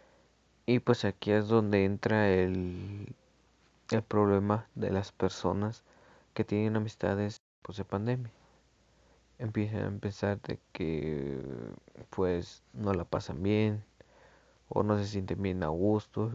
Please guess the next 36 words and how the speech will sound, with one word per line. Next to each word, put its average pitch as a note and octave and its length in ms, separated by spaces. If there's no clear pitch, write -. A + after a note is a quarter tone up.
y G#2+ 140
no G2 240
hay F#2+ 200
como F#2 280
alguien F#2+ 320
que - 100
los - 180
pueda E2 200
apoyar E2+ 400
a F2+ 80
tus F#2 200
amistades G2 520
o - 60
que - 120
ellos E2 180
te - 100
apoyen B1+ 380
a - 60
ti. B2+ 220
Entonces F#2+ 300
yo G2+ 100
pienso G2 460
que F#2 180
en F#2+ 100
esa G2 200
situación G2 480
es G#2 180
difícil F#2+ 400
para F#2+ 220
las F#2+ 180
amistades F#2+ 500
el F#2+ 120
poder F#2 400
estar G2 300
juntos, G#2+ 500
apoyándose G#2+ 840